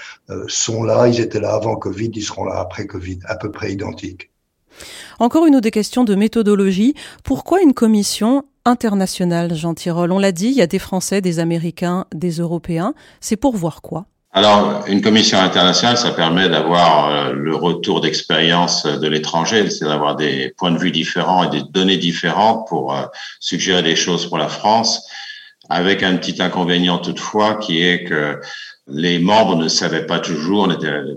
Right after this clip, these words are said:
Speaker 3: ne connaissaient pas toujours les détails des institutions françaises. Mais enfin, disons que c'était un inconvénient assez mineur.
Speaker 2: Et particularité de cette commission, elle ne comporte que des économistes. Sur des sujets comme ces trois-là,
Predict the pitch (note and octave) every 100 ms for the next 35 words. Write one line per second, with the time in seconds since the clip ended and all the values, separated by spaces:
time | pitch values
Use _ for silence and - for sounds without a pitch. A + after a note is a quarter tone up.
0 | - - E2+ F2+ E2 F#2+ F2+ F2+ F#2 D#2+
1 | G#2 G2+ F2 D#2 D#2+ D#2 - G#2+ G2+ D2+
2 | C#2 - - - - C#2 D#2+ D#2+ D#2 -
3 | - E2+ D#2+ - E2+ G2 E2 D#2 D2 -
4 | E2 D2 E2+ E2+ E2 D#2+ D2 C#2+ C#2 D2
5 | D#2 D2+ D2+ E2 D2+ - D2+ D#2+ D2+ C2+
6 | A1 - _ _ - - - - - C4+
7 | C4+ D4+ D#4 F4+ - C#4+ B3 A#3+ C#4 -
8 | - F#3 F#3 G#3 C4+ F4+ - A3+ A#3+ C4
9 | - A3 A#3 E4+ - - - _ - D4
10 | F4+ C4 F#3 G#3+ A#3+ A3 G3+ F#3 - -
11 | - - - - D4 C4 B3+ - A#3 A3+
12 | A3+ G3+ - G3+ G#3 G3+ C#4+